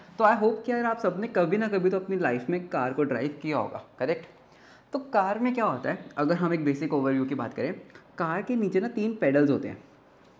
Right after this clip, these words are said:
करेक्ट। आपके पास क्या होता है, तीन पेडल्स होते हैं, ठीक है। And this is for clutch, this is for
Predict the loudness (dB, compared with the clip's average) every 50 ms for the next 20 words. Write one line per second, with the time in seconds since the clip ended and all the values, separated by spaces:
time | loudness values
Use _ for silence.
0 | -6 0 0 0 0 0 -4 -12 -18 -20 -12 -8 -6 -6 -4 -2 -2 -2 -2 -2
1 | 0 2 2 2 2 2 0 -2 -4 -4 -4 -4 -2 -2 0 2 2 4 6 6
2 | 6 6 4 4 2 0 -2 -4 -6 -8 -12 -20 -20 _ -20 -20 -20 -20 -20 -20
3 | -10 -6 -2 0 0 0 0 -2 -4 -2 0 2 4 4 4 4 2 2 2 0
4 | 2 2 0 2 2 0 0 0 -2 0 4 4 4 4 4 2 0 2 2 0
5 | 0 0 0